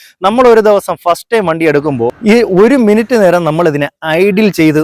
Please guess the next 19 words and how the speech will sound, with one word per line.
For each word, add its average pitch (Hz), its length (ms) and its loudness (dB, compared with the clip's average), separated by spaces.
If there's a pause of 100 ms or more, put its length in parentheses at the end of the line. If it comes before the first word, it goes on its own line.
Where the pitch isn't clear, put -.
(140)
നിർത്തണമെന്നാണ്. 123 520 -4 (140)
അപ്പൊ 190 200 0
ഈ - 20 2 (180)
ഐഡിൽ 247 260 2 (100)
ചെയ്ത് 208 260 4
നിർത്തുക 180 260 2 (300)
എന്ന് 156 140 -2
വെച്ചാൽ 147 260 -2
എന്താണെന്ന് 156 340 -2
പറഞ്ഞുതരാം. 139 380 -6 (560)
ഇതിനെ 285 280 2
നമ്മൾ 208 180 2 (220)
സ്റ്റാർട്ട് 214 460 -2
ആക്കിയതിന് 175 420 0
ശേഷം 135 280 -4 (480)
ഒന്ന് 214 220 2 (100)
റൈസ് 185 340 0
ചെയ്ത്, 117 200 -2 (440)
ആ, - 20 -12